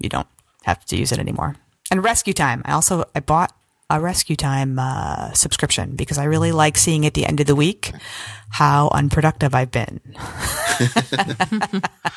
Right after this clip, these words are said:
It's helping keeping me a little bit honest. You know, I set up a couple of goals for myself. So I'm like, "Okay, a little less time on this and a little more time on that." And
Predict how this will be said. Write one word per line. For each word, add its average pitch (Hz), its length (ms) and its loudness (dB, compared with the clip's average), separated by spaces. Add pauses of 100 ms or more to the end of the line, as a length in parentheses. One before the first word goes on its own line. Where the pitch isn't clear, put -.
(680)
It's - 120 0
helping 262 260 0
keeping 233 320 2
me 208 120 4
a 185 40 4
little 180 200 2
bit 160 120 2
honest. 147 480 2
You 151 80 0
know, 139 80 0
I 135 140 0
set 147 160 0
up 143 100 -2
a 147 40 -4
couple 147 220 -4
of 139 80 -6
goals 139 240 0
for - 120 -4
myself. 135 440 2
So - 140 2
I'm 139 100 2
like, 143 180 0
"Okay, 254 440 2
a 156 80 2
little 175 160 -2
less 160 240 2
time 151 240 2
on 147 140 -2
this 143 280 0
and 143 80 -4
a 143 40 -4
little 143 180 -4
more 143 180 -2
time 135 220 -4
on - 120 -6
that." - 280 2
And - 220 -10